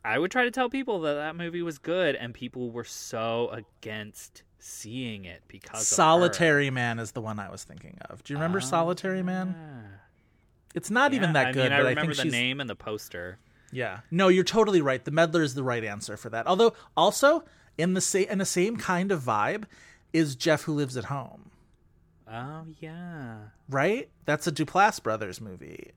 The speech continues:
Speaker 2: Like, not, not as good of a movie as The Meddler, but I think, again, I think she's giving a, a, you know, really good performance in that.
Speaker 1: And The Meddler is also great for reasons that have nothing to do with her. Um,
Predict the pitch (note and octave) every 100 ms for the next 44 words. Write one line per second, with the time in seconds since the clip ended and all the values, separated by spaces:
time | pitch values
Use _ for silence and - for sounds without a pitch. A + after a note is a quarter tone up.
0 | _ C#3+ D#3 D#3+ E3+ G#3 - _ - D#3+
1 | E3 F#3 E3+ C#3+ E3 F3+ D#3+ D#3 D#3 D#3
2 | D3 C3 C3 B2 A#2 B2 D#3+ F#3 - -
3 | - D#3+ D#3 D3+ E3 D3+ C#3+ F3 C#3 B2
4 | C3+ D3 - D3+ B2+ C3+ B2+ C3+ B2+ -
5 | _ - C3 C#3 C#3+ B2+ B2 A#2+ A#2 B2
6 | A#2+ - B2 - G3 G2 - G2 E2+ -
7 | - _ _ _ _ _ _ - D#3+ F#3+
8 | C#3+ C3 B2+ B2+ B2+ C3 - A2 - A2
9 | A2 - A2+ G2+ G2 F2 G#2 G#2+ A2 G#2
10 | - G2 F#2+ A#2 C#3 C3 - A2+ F#2+ F#2
11 | G2 F2 F#2+ C#2 - C#2+ C2 - - _
12 | _ - - - - A2 G2 F#2+ F#2